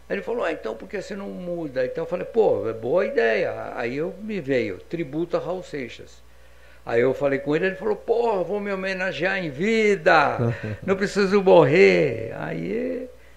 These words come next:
Speaker 1: ele abençoou e se-, aí seguiu.
Speaker 2: Aí você teve,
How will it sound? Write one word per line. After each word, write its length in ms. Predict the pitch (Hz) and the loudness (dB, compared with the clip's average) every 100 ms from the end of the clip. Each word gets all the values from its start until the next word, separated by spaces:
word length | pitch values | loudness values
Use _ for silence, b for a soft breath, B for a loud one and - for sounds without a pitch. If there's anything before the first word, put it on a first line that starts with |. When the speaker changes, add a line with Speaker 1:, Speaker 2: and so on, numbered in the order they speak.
| B - | B -8
Speaker 1:
ele 120 | 123 | -2
abençoou 720 | 131 151 139 - 127 117 120 147 | 0 0 -2 0 2 4 4 2
e 300 | 220 214 190 147 - - - - - - - - - | -2 -10 -14 -16 -20 -20 -20 -20 -20 -20 -20 -20 -20
se-, 260 | - - - - - 95 - - - - - - | -18 -14 -14 -14 -18 -18 -20 -20 -20 -20 -20 -16
aí 220 | 110 110 | -12 -12
seguiu. 560 | 113 196 160 156 123 92 - - - - - - - 151 | -12 -14 -8 -4 -4 -6 -14 -20 -20 -20 -20 -20 -16 -4
Speaker 2:
Aí 260 | 113 110 110 | -2 0 -2
você 160 | 143 | -2
teve, 500 | 135 156 147 127 104 | 0 2 2 2 0